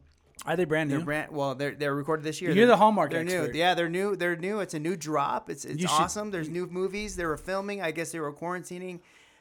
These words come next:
Speaker 2: Hallmark had their act together.
Speaker 1: <laughs> Hallmark
Speaker 2: They did a good
Speaker 1: had
Speaker 2: job. Yeah, let me just real quick. I know that you, you kinda tease me for my Hallmark love.
Speaker 1: You deserve every
Speaker 2: And you're
Speaker 1: second of it
Speaker 2: probably
Speaker 1: and
Speaker 2: right.
Speaker 1: more.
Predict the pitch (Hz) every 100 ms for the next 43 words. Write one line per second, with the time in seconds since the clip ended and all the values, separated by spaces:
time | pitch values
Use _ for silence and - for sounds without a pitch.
0 | _ _ _ _ - 160 165 156 151 135
1 | 127 120 - 113 110 104 107 - - 120
2 | 220 190 233 190 208 185 165 147 135 127
3 | - - - 208 254 349 311 208 190 208
4 | 190 - 180 208 214 175 185 185 175 170
5 | 175 156 135 147 127 127 120 107 _ _
6 | _ 147 123 120 131 127 123 - 101 92
7 | 165 190 175 151 156 147 - - 156 170
8 | 160 170 175 170 - 185 240 254 285 277
9 | 262 214 185 190 160 139 107